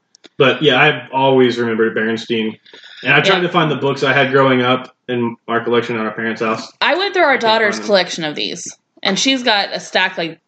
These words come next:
Speaker 2: three, four inches tall that I bought at a garage sale. So they're all used old books. And I went through them all 'cause I, I remember Berenstein.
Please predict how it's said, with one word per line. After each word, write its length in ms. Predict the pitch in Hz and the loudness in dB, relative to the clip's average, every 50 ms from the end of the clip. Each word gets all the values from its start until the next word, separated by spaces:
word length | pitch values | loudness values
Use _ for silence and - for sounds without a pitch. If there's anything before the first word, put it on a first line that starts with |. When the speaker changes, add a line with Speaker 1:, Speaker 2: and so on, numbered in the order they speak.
| _ _ _ _ | _ _ _ _
Speaker 2:
three, 340 | - 220 208 208 202 190 190 | -2 0 0 2 2 0 -2
four 260 | 180 - 208 190 185 | -2 0 2 2 4
inches 240 | 180 180 175 170 165 | 2 2 -2 -4 -2
tall 300 | - 160 - - - - - - - - - - - - - - - | -2 -2 -2 -2 -6 -12 -20 -20 -20 -20 -20 -18 -16 -16 -16 -6 0
that 260 | 202 196 170 - - | 2 2 2 2 0
I 100 | 180 185 | -2 -2
bought 200 | 180 190 190 185 | 2 2 2 2
at 100 | 175 160 | 2 0
a 40 | 160 | -2
garage 340 | 156 170 180 190 196 196 190 | 0 2 2 2 2 0 -2
sale. 180 | - 156 127 | -6 -6 -6
So 100 | - - | -4 0
they're 140 | 185 220 254 | 2 4 4
all 220 | 277 294 269 220 165 | 4 4 2 0 -2
used 360 | 175 202 202 190 185 185 - - | -2 -2 -2 -2 -2 -4 0 2
old 220 | 190 185 180 160 | 2 2 2 2
books. 400 | 190 180 131 - - - - - - - - - - - - - - - | 2 2 2 0 -4 -12 -16 -18 -18 -20 -20 -20 -18 -18 -18 -18 -10 -6
And 520 | 202 208 202 196 185 180 170 165 160 156 - - - - | -4 -2 0 0 0 0 0 -2 -4 -8 -12 -12 -4 -2
I 140 | 190 214 | 0 0
went 200 | 254 277 240 202 | 0 -2 -6 -2
through 120 | 208 220 202 | 0 0 0
them 140 | 196 190 185 | 2 2 4
all 400 | 180 185 185 165 156 147 - _ _ _ | 4 4 4 4 2 -2 -6 _ _ _
'cause 140 | - 190 185 | -4 0 2
I, 100 | 208 202 | 2 2
I 360 | 226 240 - 156 170 185 220 | 4 2 2 2 2 2 2
remember 300 | 269 277 233 202 190 180 | 0 -2 -4 -4 -6 -4
Berenstein. 680 | 180 185 175 165 160 156 - - - 147 156 185 196 196 | 0 0 2 2 0 -2 -4 -8 -8 -6 -6 -6 -6 -8